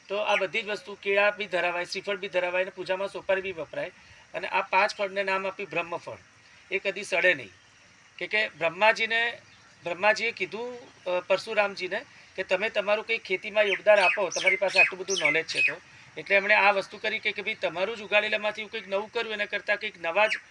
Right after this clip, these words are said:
ફળો કેમ ના આપું અને નવી જમીન કેમ ના કરું એમ.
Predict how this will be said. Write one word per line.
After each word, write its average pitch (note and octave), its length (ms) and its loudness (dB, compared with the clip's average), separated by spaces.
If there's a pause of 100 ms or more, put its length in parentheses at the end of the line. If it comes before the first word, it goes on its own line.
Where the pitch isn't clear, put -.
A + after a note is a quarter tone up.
(220)
ફળો G3 200 4
કેમ G#3 220 0
ના F3 100 -4
આપું - 300 -12 (280)
અને F3+ 120 -8
નવી F#3+ 200 0
જમીન G#3 340 -2
કેમ G3+ 260 4
ના D3 120 -8
કરું B2 280 -14
એમ. A#2+ 100 -14